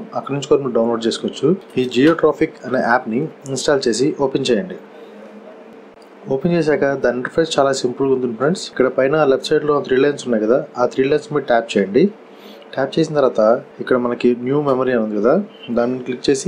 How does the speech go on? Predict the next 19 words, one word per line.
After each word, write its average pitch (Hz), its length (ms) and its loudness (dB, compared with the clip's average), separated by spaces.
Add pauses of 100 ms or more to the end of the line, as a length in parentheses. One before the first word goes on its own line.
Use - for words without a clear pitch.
(120)
గ్యాలరీలోకి 123 440 2
వెళ్ళండి. 87 300 -4 (580)
గ్యాలరీలోకి 160 400 0
వెళ్ళి 113 180 2 (1080)
మీకు 139 220 -2
నచ్చిన 139 320 -2
ఫోటో 151 240 2
ఒకటి 135 220 0
సెలెక్ట్ 135 260 2
చేసుకోండి. 101 360 0 (1700)
సెలెక్ట్ 156 240 0
చేసుకొని 113 340 -2 (540)
ఇక్కడ 143 260 0
ఫస్ట్ 139 220 0 (100)
ఆప్షన్ 151 240 -2
ఉంది 135 140 0
కదా, 135 140 4 (240)
మోషన్ 131 320 0
అని, 123 140 2